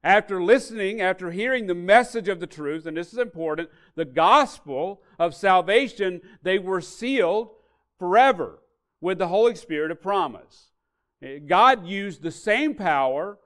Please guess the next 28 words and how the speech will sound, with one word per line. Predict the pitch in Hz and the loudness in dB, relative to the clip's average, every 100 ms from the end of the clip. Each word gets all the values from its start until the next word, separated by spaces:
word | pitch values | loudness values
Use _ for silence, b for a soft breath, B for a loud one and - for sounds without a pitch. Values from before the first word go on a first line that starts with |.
| _ - | _ 0
that | 190 180 | 0 4
raised | 202 190 180 | 4 2 0
Christ | 190 214 269 - | 4 6 6 0
from | 254 | -6
the | 247 | -6
dead, | 165 143 127 160 185 _ _ _ | -4 -2 0 -2 -6 _ _ _
uh, | 165 | -4
raised, | 170 196 208 - _ b 156 | 2 4 4 -2 _ b 0
raised | 185 240 208 - _ _ _ - | 2 2 -2 -18 _ _ _ 2
Christ | 190 233 | 4 4
from | 240 | 0
the | 196 | 0
dead, | 185 - B - | 0 -2 B -10
he | 196 | -8
used | 208 185 | -6 -2
that | 190 170 | -2 -2
same | - 208 269 | -4 -4 -2
power | 233 196 170 165 165 | 0 2 4 2 0
to | 165 | -4
raise | 160 196 196 135 | 0 2 2 -2
them | 170 277 262 | -2 0 0
up | 156 139 143 _ _ - | 0 0 -2 _ _ -8
and | 175 175 | -6 -6
seat | - 226 185 151 | -8 -8 -8 -4
them | 220 269 233 | -2 0 -2
in | 208 | -2
the | 180 | 2
heavenlies | 226 233 196 165 165 | 4 2 -2 -4 -4